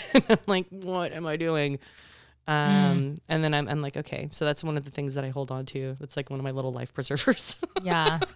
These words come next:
Speaker 2: You think back to that moment.
Speaker 1: Yeah, yeah,
Speaker 2: Yeah.
Speaker 1: because it's a reminder of why we do what we do, you know?
Speaker 2: Yeah. It can get really frustrating at times.
Speaker 1: Mm-hmm.
Speaker 2: And we are only human.
Speaker 1: Mm-hmm.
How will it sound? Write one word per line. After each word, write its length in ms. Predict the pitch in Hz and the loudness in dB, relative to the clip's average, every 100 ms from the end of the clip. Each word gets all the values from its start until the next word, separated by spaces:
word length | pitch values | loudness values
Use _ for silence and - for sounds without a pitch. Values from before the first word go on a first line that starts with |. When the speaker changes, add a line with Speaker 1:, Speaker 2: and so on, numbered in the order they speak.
| 359 - | -4 -4
Speaker 2:
You 80 | 196 | -10
think 240 | 180 196 175 | -4 -2 -2
back 200 | 147 156 | -4 -6
to 100 | 175 | -6
that 160 | 151 | -4
moment. 260 | 160 156 156 | -2 0 2
Speaker 1:
Yeah, 380 | 247 175 131 147 - | 4 4 2 -2 -4
yeah, 280 | 175 151 127 | 0 2 2
Speaker 2:
Yeah. 60 | |
Speaker 1:
because 220 | 147 156 170 | 0 -4 -4
it's 140 | 170 | -2
a 40 | |
reminder 400 | 190 175 160 160 | 0 2 0 0
of 120 | 151 143 | -2 -2
why 200 | 147 147 | -4 -4
we 100 | 143 | -4
do 200 | 139 135 | -6 -6
what 100 | 131 | -8
we 100 | 123 | -8
do, 320 | - - - - | -8 -10 -12 -8
you 100 | 151 | -6
know? 300 | 143 143 151 - | -4 -4 -6 -8
Speaker 2:
Yeah. 300 | 190 175 165 143 _ _ _ | -6 -4 -4 -6 _ _ _
It 120 | 233 | -8
can 180 | - 262 | -2 2
get 140 | 247 220 | 2 0
really 220 | 180 175 | -2 -2
frustrating 540 | - 156 - 151 143 | -4 -6 -6 -6 -8
at 120 | - | -10
times. 340 | - 160 - 156 | -10 -10 -8 -4
Speaker 1:
Mm-hmm. 240 | 160 139 | -2 2
Speaker 2:
And 120 | 190 | 6
we 120 | 214 220 | 6 6
are 320 | 190 190 196 | 4 4 4
only 320 | 180 175 170 | 2 2 2
human. 420 | 165 160 123 160 | 2 -2 -4 -4
Speaker 1:
Mm-hmm. 360 | 156 214 - | 0 0 0